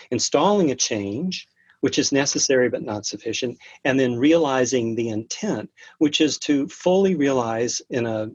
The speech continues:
sustainable way all of the impact that you want the change to have on the organization, on the world, on the markets, whatever.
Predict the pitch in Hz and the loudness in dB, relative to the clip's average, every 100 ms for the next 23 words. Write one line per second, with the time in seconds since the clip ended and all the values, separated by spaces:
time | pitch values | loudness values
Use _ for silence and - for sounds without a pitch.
0 | - - - - 131 131 135 120 123 120 | -8 -4 -2 -2 -2 0 -2 0 0 0
1 | 113 - _ - 151 196 185 139 139 127 | -4 -14 _ 0 4 6 4 2 0 -2
2 | 135 - 113 110 127 131 113 127 127 113 | -4 -8 -10 -10 -10 -8 -4 -2 0 -2
3 | 110 _ _ _ 135 - 123 110 - 107 | -6 _ _ _ -4 -2 -2 -2 -4 -8
4 | 113 113 110 107 104 104 101 110 104 160 | -6 -8 -6 -6 -4 -4 -4 -2 2 2
5 | 160 170 147 147 147 101 104 127 175 165 | 0 -4 -6 -8 -10 -12 -2 2 4 4
6 | 156 123 98 104 131 127 120 117 120 104 | 2 -2 -8 -4 -4 -2 -6 -4 -4 -4
7 | 98 - | -6 -14